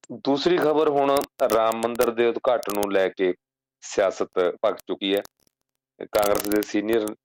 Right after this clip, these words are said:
ਨੇਤਾ ਮਲਕਾਰਜੁਨ ਖੜਗੇ, ਸੋਨੀਆ ਗਾਂਧੀ, ਅਧੀਰ ਰੰਜਨ ਚੌਧਰੀ,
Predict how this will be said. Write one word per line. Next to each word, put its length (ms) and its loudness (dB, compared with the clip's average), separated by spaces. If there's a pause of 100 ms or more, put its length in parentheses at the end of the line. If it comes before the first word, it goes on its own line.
(160)
ਨੇਤਾ 420 2 (260)
ਮਲਕਾਰਜੁਨ 600 -2
ਖੜਗੇ, 360 0
ਸੋਨੀਆ 380 -4 (120)
ਗਾਂਧੀ, 300 -2
ਅਧੀਰ 320 -2
ਰੰਜਨ 280 -8
ਚੌਧਰੀ, 440 -4